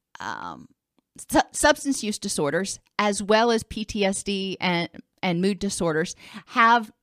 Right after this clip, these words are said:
neuroimmune underpinnings, and they're thinking it may have something to do with the C B two receptor. We do see more abuse of benzodiazepines in people with P T S D.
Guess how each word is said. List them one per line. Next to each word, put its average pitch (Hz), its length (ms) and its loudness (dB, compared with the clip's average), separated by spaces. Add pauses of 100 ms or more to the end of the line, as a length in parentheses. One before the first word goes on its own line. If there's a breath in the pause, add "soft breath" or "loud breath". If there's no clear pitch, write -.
(100)
neuroimmune 214 880 2 (160)
underpinnings, 202 720 -2
and 170 100 -2
they're 170 120 0
thinking 214 420 -2
it - 140 -6
may 190 340 0
have 190 260 0
something 180 360 -4
to 180 80 -10
do 180 240 -4
with 165 160 -8
the 180 80 -6
C 180 240 -8
B 165 120 -10
two 170 240 -6
receptor. - 600 -8 (840 loud breath)
We 277 160 2
do 294 260 0
see 285 540 -4 (240 soft breath)
more 240 600 4
abuse 214 640 -2 (100)
of 202 380 4
benzodiazepines 214 1300 -2
in 196 120 -6
people 208 360 -4
with 196 160 -6
P 202 140 -12
T 214 220 -6
S 196 200 -4
D. 202 360 -4